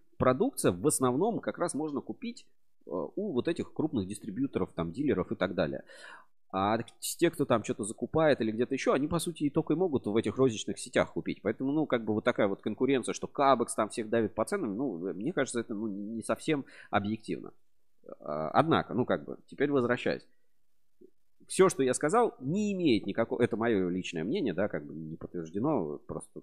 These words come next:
наблюдения какие-то. Всё, что я сказал, не имеет никакого отношения напрямую к качеству. То есть я ни разу слово "качество" не употребил. Это, ну, как бы модель продаж, модель дистрибуции продукции,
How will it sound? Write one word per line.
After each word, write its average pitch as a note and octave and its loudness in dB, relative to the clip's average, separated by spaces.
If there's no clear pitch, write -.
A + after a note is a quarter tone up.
наблюдения F2+ -2
какие-то. - -12
Всё, D#3+ 2
что D3+ 2
я B2+ 4
сказал, F#3 2
не D3 4
имеет F3 4
никакого G#2+ 2
отношения E3+ -2
напрямую B2 0
к - -8
качеству. - -2
То D#2+ -6
есть - -10
я G2 -6
ни G2 -4
разу G2+ 0
слово F#2+ -4
"качество" F#3 -4
не G2 -4
употребил. G#2 -2
Это, E3+ 0
ну, B2 2
как F#2 -2
бы E2+ -6
модель G2+ 0
продаж, F#2+ 0
модель G2+ 0
дистрибуции F#2 -4
продукции, A2+ -2